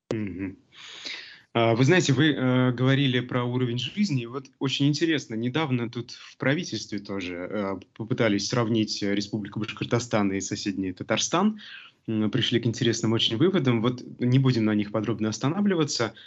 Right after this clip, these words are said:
Ваше мнение хотелось бы узнать. Если сравнивать две республики, насколько сильно,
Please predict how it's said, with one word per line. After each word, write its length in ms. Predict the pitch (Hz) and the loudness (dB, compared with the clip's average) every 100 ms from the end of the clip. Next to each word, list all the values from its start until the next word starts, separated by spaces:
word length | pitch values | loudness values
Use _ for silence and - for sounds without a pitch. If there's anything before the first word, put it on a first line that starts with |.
| - | -6
Ваше 300 | 110 131 135 | 2 2 4
мнение 320 | 135 123 98 | 4 2 0
хотелось 400 | - 98 101 98 | -6 -10 -10 -12
бы 100 | 95 | -10
узнать. 360 | 104 98 92 - _ _ - _ _ _ _ - | -8 -6 -8 -16 _ _ -20 _ _ _ _ -14
Если 380 | 120 143 151 131 | -4 -4 0 -2
сравнивать 460 | 131 135 113 104 | 2 2 2 -2
две 140 | 104 113 | -2 -2
республики, 520 | 110 - 101 90 101 | -2 -6 -8 -8 -4
насколько 520 | 107 127 - 190 143 | -2 -2 0 0 0
сильно, 520 | 131 - 127 104 95 | -2 0 0 0 -4